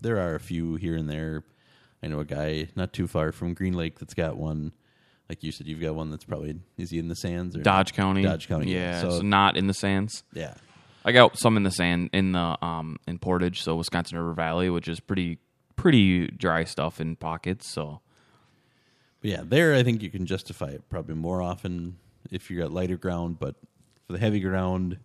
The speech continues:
Speaker 1: it's a once in how many year type deal that you might use it. Now, obviously, like I said, things like the Yield three sixty Rain,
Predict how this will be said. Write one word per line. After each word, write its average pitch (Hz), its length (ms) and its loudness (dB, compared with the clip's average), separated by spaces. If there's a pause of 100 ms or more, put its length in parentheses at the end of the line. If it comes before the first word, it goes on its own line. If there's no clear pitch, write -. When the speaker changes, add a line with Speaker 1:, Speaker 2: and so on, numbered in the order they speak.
(1400)
Speaker 1:
it's - 200 -10
a 90 60 -2
once 85 420 -4
in 78 480 -4
how 90 100 -4
many 85 160 0
year 82 500 0 (120)
type 90 300 -8
deal 90 220 0
that 82 180 -4
you 90 60 -4
might 82 180 -4
use 92 220 -2
it. 87 120 -6 (680)
Now, 107 140 0
obviously, 107 340 2
like 92 160 0
I - 40 -6
said, 71 220 -8 (200)
things 95 200 -4
like 87 120 -6
the 78 100 -8
Yield 85 340 -4
three 98 200 -4
sixty 90 320 -6
Rain, 90 520 -2